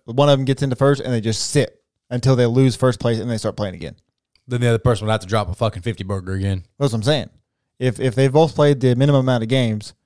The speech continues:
Speaker 2: and none of the other games that they sit out matter, and then one of them jumps into first and they just sit out until the other passes them.
Speaker 1: Then what if there's only one game left and you don't score right?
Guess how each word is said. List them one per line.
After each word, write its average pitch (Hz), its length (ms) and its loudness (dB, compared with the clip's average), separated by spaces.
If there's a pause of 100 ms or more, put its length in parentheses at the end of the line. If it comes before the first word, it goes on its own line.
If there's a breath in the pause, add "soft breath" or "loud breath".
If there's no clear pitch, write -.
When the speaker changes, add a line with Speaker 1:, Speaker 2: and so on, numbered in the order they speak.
(360)
Speaker 2:
and 113 140 -4
none 127 100 2
of 135 60 2
the 127 80 2
other 127 140 4
games 120 180 -2
that 110 60 -8
they 120 100 -2
sit 127 160 0
out 110 120 2
matter, 104 440 -2 (360)
and 113 140 -4
then 110 140 0
one 127 140 2
of 120 100 2
them 117 100 -4
jumps 123 220 -2
into 113 120 -6
first 127 300 2
and 120 100 -8
they 120 60 -2
just 107 220 -2
sit 143 120 2
out 123 260 2
until 131 240 0
the 120 100 -4
other 117 220 0
passes 123 400 -2
them. 101 260 -6 (360)
Speaker 1:
Then 117 180 2
what 120 140 4
if 110 80 -4
there's 113 140 -2
only 117 140 4
one 113 140 2
game 110 180 2
left 117 200 2
and 104 60 -6
you 104 60 -2
don't 110 220 0
score 117 200 0
right? 98 180 -6